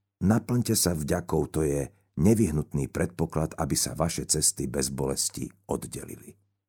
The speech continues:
Ak bol váš učiteľ energetický upír a vy ste sa naučili na neho nereagovať, takže sa odpojil,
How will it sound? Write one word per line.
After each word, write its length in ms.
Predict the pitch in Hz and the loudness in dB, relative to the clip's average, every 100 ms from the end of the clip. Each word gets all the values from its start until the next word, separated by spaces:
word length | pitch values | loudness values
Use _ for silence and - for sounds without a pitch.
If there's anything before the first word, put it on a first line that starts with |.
| _ _ _ _ _ _ _ _ - | _ _ _ _ _ _ _ _ -2
Ak 180 | 117 123 | 2 6
bol 160 | 127 | 6
váš 320 | 101 90 85 | 8 6 4
učiteľ 720 | 117 107 - 65 67 - _ - | 2 0 -2 -2 -4 -8 _ 4
energetický 800 | 98 92 82 82 80 - 71 - | 6 8 6 2 0 -2 -4 -2
upír 480 | 90 - 69 - - _ _ _ | -4 -4 -8 -10 -14 _ _ _
a 160 | 85 78 | -2 2
vy 80 | 104 | 4
ste 220 | - 90 | 4 2
sa 160 | - 67 | 0 2
naučili 480 | 78 87 - 73 71 | 2 2 2 0 0
na 160 | 73 | 0
neho 160 | 71 65 | 0 -2
nereagovať, 840 | 65 82 85 71 64 - - - _ _ _ - | 0 0 2 0 -2 -6 -8 -12 _ _ _ 0
takže 240 | 85 76 | 2 2
sa 160 | - 67 - | 0 0 -2
odpojil, 640 | 95 - 73 73 78 | -4 -4 -2 0 -2